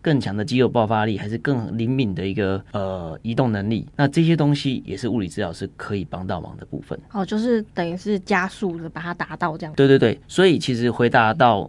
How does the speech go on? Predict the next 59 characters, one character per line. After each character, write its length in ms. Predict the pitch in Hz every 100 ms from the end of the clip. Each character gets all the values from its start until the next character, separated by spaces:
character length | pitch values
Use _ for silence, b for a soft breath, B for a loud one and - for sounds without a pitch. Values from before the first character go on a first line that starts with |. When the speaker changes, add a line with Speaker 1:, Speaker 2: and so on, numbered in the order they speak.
| -
Speaker 1:
呃， 100 | 104
mini 260 | 110 113 98 82 -
最 120 | 123
开 160 | 113 113
始 120 | 87
问 120 | 101
的 80 | 85
这 120 | 95
件 100 | 90
事 60 | 90
情， 100 | 87
就 100 | 104
是 40 |
说 180 | 123 120 B B -
到 120 | 202
底 140 | 120
是 140 | 110 165
要 80 |
有 160 | 151 101
症 320 | - 175 131
状， 200 | 143 120
还 80 | 98
是 160 | 107 156
有 120 | 104
不 160 | -
舒 340 | 143 - 135 135
服， 340 | - 87 80 143 B B
还 140 | B 117
是 140 | 151
有 120 | 143
疾 280 | 104 - 110
病 260 | 147 131 98
才 180 | - 107
会 240 | 143 139
需 200 | 120 127
要 120 | 127
物 140 | 117 110
理 80 |
治 140 | 82 113
疗 120 | 95
师 160 | 78 98
吗？ 240 | 90 90 B B B
我 160 | - 98
答 120 | 98
案 180 | 101 107
是 320 | - 98 - -
否。 280 | - 82 -
Speaker 2:
诶， 80 | 330
那 160 | 381
这 60 | 370
样 160 | 349 311
一 80 | 285
般 240 | - 254
人 120 | 226
怎 100 | 208
么 100 | 160
去 140 | 170 208
判 260 | - 214 220 -
断 200 | 180